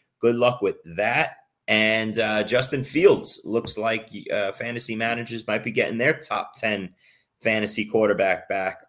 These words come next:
this week after the thumb injury. And, uh, good time to do it. He's coming back in the Dome versus Detroit in a game that I think could be one of those high-scoring games.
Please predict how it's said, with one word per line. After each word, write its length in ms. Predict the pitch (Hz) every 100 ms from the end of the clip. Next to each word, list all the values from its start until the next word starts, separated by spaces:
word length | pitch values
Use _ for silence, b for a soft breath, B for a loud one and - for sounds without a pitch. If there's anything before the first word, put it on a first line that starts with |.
| -
this 320 | 101 104 -
week 320 | 107 95 -
after 320 | 98 95 -
the 120 | 87 85
thumb 360 | - 98 95 -
injury. 560 | 95 85 85 87 90 -
And, 340 | 82 85 85 87
uh, 300 | 85 85 85 b b b
good 160 | - 135
time 240 | - 139
to 100 | 139
do 240 | 135 139 143
it. 160 | 151 -
He's 160 | 113 -
coming 280 | 120 117
back 360 | 110 113 117 -
in 100 | 120
the 80 | 117
Dome 340 | 113 117 127
versus 260 | 110 110 -
Detroit 480 | 104 - 107 117 113
in 80 | 104
a 60 |
game 320 | 87 101 110 110
that 120 | 98
I 120 | 101
think 320 | - 120 131
could 200 | 120 110
be 220 | 107 107
one 180 | 110 113
of 100 | 110
those 560 | 104 113 110 104 104 -
high-scoring 560 | 110 110 - - 117 101
games. 380 | 98 110 104